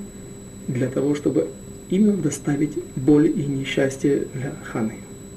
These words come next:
Пнина со временем ошиблась. Она потеряла ориентир. Вначале она делала свои поступки во имя небес, после этого она делала и поступки не во имя небес, а во имя мести, ревности, и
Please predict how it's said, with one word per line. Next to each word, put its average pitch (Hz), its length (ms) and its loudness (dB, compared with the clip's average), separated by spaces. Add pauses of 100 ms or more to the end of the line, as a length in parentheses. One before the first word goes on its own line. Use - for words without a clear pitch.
(720)
Пнина 190 460 8
со 139 160 0
временем 143 320 2
ошиблась. - 400 2 (460)
Она 165 220 4
потеряла - 440 2
ориентир. 127 540 0 (480)
Вначале 135 460 4
она 131 180 2
делала 123 400 6
свои - 280 -4
поступки - 540 -4
во 127 140 0
имя 180 220 8
небес, 175 520 8 (960)
после 151 320 4
этого 180 280 4
она 143 140 4
делала 147 420 4 (280)
и - 140 0 (320)
поступки - 500 -2
не 151 220 6
во 196 80 6
имя 185 120 6
небес, 180 540 6
а - 120 -2
во 135 200 -4
имя 131 180 2
мести, 180 600 6 (1120)
ревности, 190 640 8
и 139 640 6